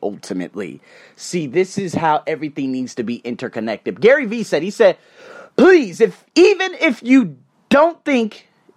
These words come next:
your video material," now, of course, he's talking about vlogging, he's talking about other things. You need to think about it. Give this platform a try.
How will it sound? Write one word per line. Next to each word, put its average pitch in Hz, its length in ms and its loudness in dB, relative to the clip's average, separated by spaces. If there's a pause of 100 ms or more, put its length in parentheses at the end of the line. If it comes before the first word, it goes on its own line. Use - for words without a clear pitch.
your 226 220 2
video 220 400 2
material," 175 580 -2 (160)
now, 170 260 0
of 165 100 -4
course, 202 240 2
he's 185 160 -12
talking 180 240 0
about 139 280 0
vlogging, 208 440 2
he's 175 120 -12
talking 156 260 -2
about 143 220 0
other 202 220 2
things. 175 560 -4 (1040)
You 196 220 2
need 311 180 0
to 233 100 -8
think 214 200 -2
about 123 260 2
it. - 140 -12 (400)
Give 320 520 0 (400)
this 180 360 0
platform 180 500 -4
a 127 60 -6
try. 95 400 -4